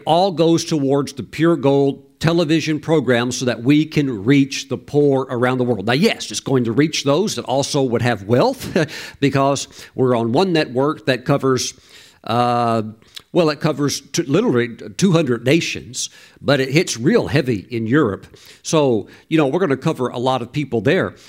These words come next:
but it really still is gonna hit a ton of poor people, and across the board in, in the areas of salvation, usually the poor respond quicker to the altar call to receive Christ. Hallelujah.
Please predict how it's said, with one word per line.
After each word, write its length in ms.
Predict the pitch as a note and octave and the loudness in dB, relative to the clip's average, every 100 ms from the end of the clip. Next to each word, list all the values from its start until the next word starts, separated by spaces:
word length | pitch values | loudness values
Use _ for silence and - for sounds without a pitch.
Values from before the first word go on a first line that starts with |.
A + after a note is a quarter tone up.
| - | -8
but 120 | C3 C3 | -2 -2
it 160 | D3 | -2
really 460 | D#3 B3 C#4+ C3 F2+ | 2 4 6 4 0
still 360 | - A#3 G3 | -2 2 0
is 180 | - C3+ | -2 -6
gonna 240 | - D3 A#2 | -2 -2 2
hit 180 | D#3+ - | 0 0
a 80 | - - | -10 -6
ton 340 | C#3+ F#3 G3 - | -2 0 -2 -6
of 180 | B2+ - | -12 -6
poor 220 | F#3+ G3 | 0 0
people, 560 | F3+ B2+ - A#2+ D3 - - _ - | 2 0 2 0 0 -6 -20 _ 0
and 240 | B2+ G3 | 2 2
across 460 | B3 A#3 C4+ B3 - | 0 2 2 0 -2
the 120 | D#4 | 0
board 640 | D#4+ F4 A#3 E3 G3+ G3 - - - _ C3 | 2 4 4 4 0 -2 -12 -20 -20 _ 0
in, 240 | C#3+ C3 - | 2 2 0
in 260 | C#3+ C3+ B2+ | 2 2 2
the 200 | C#3 D#3 | 2 2
areas 420 | E3+ F3+ F3+ D3+ | 2 4 2 2
of 100 | C3+ | -2
salvation, 840 | E3+ E3 C3 F#3+ G#3 - C3+ C3+ - - | 2 2 2 2 2 0 0 0 -4 -18
usually 540 | F#2 A#2+ A#3 - D#3+ F3 | -4 2 4 4 0 0
the 140 | F#3 | 0
poor 520 | F#3 F3 E3+ B2+ C3 | 0 2 4 2 0
respond 680 | G2+ B2 B2 - D#3 C3 B2 | -4 -4 -4 -2 0 0 0
quicker 520 | C#4+ E4 D#3 C3 C#3+ - - _ - | -2 0 0 0 0 -8 -20 _ -6
to 100 | C#3+ | -2
the 240 | C3 B2 - - _ - | -2 -4 -18 -20 _ -4
altar 360 | E3+ G3 F#3 D#3+ | -2 -2 -2 -4
call 500 | C3+ C3+ C3+ C#3+ - | -2 0 0 -2 -8
to 180 | - | -4
receive 400 | C#3 C3 D3 C#3 | 0 0 0 -2
Christ. 500 | - D#3 C#3 G#2 - | 0 0 0 -4 -4
Hallelujah. 540 | C#3 C3+ B2+ C3+ C3+ | 0 2 4 4 4